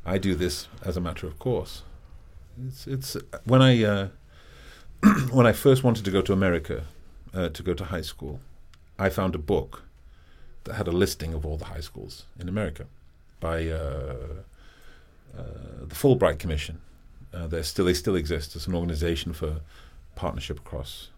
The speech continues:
academic partnerships across, um, the Atlantic. And I went through the book and I put a pin in every other page.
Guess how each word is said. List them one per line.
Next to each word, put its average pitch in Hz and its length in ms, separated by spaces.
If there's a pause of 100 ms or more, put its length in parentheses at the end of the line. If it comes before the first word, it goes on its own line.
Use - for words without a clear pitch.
academic 78 380 (160)
partnerships - 420
across, - 460 (320)
um, 76 440 (120)
the 82 100
Atlantic. 76 540 (840)
And 87 120
I 92 40
went 120 200
through 123 120
the 98 60
book 87 240
and 87 80
I 82 40
put 87 160
a - 40
pin 85 480 (200)
in 85 120
every 87 220
other 92 140
page. - 520